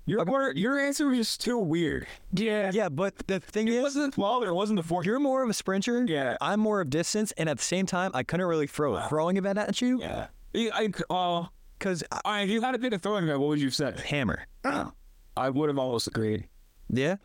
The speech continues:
Speaker 1: Yeah.
Speaker 3: I felt like
Speaker 1: But
Speaker 3: that.
Speaker 1: I would put, I, I would, I would say, I, javelin's obviously, javelin obviously is my favorite throwing event.
Speaker 3: Yeah, javelin, like,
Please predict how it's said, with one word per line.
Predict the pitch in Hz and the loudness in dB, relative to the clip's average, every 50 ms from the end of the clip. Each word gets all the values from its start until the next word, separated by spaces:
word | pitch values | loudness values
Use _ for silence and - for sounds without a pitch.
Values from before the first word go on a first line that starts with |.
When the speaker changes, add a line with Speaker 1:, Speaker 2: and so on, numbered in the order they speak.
| - - | -10 -6
Speaker 1:
Yeah. | - 123 135 139 139 135 135 135 - - - - - - - - - - | -2 0 0 2 2 2 0 0 -2 -6 -14 -20 -20 -20 -20 -12 -6 -4
Speaker 3:
I | 170 | -4
felt | 175 - 214 208 196 | -2 0 0 0 0
like | 196 180 | 0 0
Speaker 1:
But | 185 220 | 0 0
Speaker 3:
that. | 240 247 254 | 0 2 2
Speaker 1:
I | 240 233 | 2 0
would | 226 202 | 0 0
put, | 170 226 220 247 - - - | 0 0 -2 -2 -4 -4 -4
I, | 254 254 - - | -4 -4 -2 -2
I | 160 | 0
would, | 175 190 151 - - | 2 2 0 0 0
I | 151 165 | 0 0
would | 170 170 160 | 0 0 0
say, | - - 185 180 175 170 170 160 - - | 0 0 0 2 2 2 0 0 -2 -2
I, | 123 135 | -2 -4
javelin's | - - - - - 170 175 185 196 202 214 175 | -2 -2 -2 0 2 2 2 2 0 0 0 0
obviously, | 175 165 170 165 165 160 139 | 2 2 2 2 0 -2 -2
javelin | 143 175 185 190 190 196 | 0 0 0 0 0 0
obviously | 185 170 160 175 | 0 0 0 -2
is | 156 165 | -2 -2
my | 147 | -2
favorite | - 147 135 120 | 0 0 0 0
throwing | 117 120 113 117 | 0 -2 -2 0
event. | 117 110 120 | 0 0 2
Speaker 3:
Yeah, | 156 160 120 | 2 0 0
javelin, | 98 - 160 151 175 185 214 202 170 139 117 98 - - - - | 0 0 0 0 0 0 0 0 0 0 0 -2 -4 -8 -6 -2
like, | 117 131 117 104 - - | 0 2 2 0 0 -4